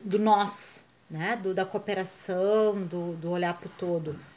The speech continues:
E aí eu acho que inclui, né, a questão do meio ambiente, a nossa relação com o meio ambiente, a nossa relação com o outro. Ah, acho que outra questão que também faz parte da cultura individualista,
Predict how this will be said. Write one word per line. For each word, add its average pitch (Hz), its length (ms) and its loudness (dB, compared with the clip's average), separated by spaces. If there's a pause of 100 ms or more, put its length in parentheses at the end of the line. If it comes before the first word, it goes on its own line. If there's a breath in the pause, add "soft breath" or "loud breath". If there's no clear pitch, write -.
(260 loud breath)
E 190 80 2
aí 190 280 4
eu 247 320 8
acho 202 160 -2
que - 120 -6
inclui, 220 480 2
né, 185 200 -2
a - 40 -6
questão 202 340 -6
do 202 80 -2
meio 190 200 0
ambiente, 196 460 0
a - 20 -4
nossa 180 240 -6
relação 185 480 -4
com 196 140 -10
o - 20 -4
meio 190 200 -4
ambiente, 190 520 -4
a 185 40 -8
nossa 180 200 -10
relação 175 400 -6
com 175 120 -10
o 180 120 -4
outro. 165 160 -8 (1000 loud breath)
Ah, 196 360 4
acho 190 200 0
que 247 140 2
outra 240 280 6
questão 262 340 -2
que 254 100 -6
também 240 380 2
faz 262 200 -2
parte 233 400 2
da 208 80 2
cultura 208 420 -2
individualista, 185 1080 -2